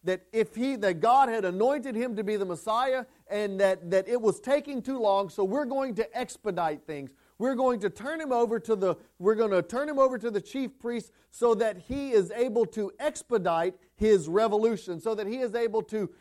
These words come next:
to expedite Jesus's, his ascension to deity and to power. Because remember, the Jewish authorities believed that the Messiah was going to be someone who would, who would take over Israel and who would throw off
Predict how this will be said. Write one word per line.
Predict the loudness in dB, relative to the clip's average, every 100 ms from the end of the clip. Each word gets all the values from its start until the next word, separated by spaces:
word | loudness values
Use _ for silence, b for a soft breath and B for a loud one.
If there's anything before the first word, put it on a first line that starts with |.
| b b
to | -6 -6 -2
expedite | -2 -2 -4 -2 2 2 0 B B
Jesus's, | -8 -6 -6 -4 -2 -4 _ _ _ _ _ _ _ _ _ _ _
his | -2 -2 -2 _ _ _ -12
ascension | -12 -12 -6 -4 -4 -4 -6 -6 -12 _ _
to | -6
deity | -4 -2 -2 -2 -2 -6
and | -8
to | -10
power. | -12 -4 -2 0 0
Because | -2 -2 -2
remember, | -2 -4 -4 -6 b b b
the |
Jewish | -2 -2 -4
authorities | -4 -2 0 0 -2
believed | 0 0 0 -2
that | -2
the | -2
Messiah | -8 -4 -2 0
was | 0 -2
going | -2
to | -4
be | -4
someone | -4 -6 -2 0 -2 b b
who | -2 0
would, | 4 6 4 B B
who | 4
would | 4 2
take | -4 2
over | 4 4 4 0
Israel | -2 0 2 2 2
and | 0
who | 4
would | 4 2
throw | 0 2
off | 2 0